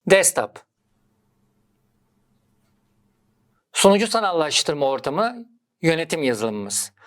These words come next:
Burada dikkat edilmesi gereken şey V M ware sunucu sanallaştırma yazılımını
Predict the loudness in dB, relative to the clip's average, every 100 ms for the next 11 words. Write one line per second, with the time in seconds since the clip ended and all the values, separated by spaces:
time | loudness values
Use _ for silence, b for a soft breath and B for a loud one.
0 | B B B 2 4 0 0 -4 -4 -2
1 | -2 -2 -2 0 0 0 -4 -2 0 0
2 | -2 -6 -12 b b b 4 4 2 0
3 | 2 2 0 -4 0 0 0 0 -2 -2
4 | -2 -2 -4 -4 -2 -2 -2 -4 -4 -2
5 | -4 -6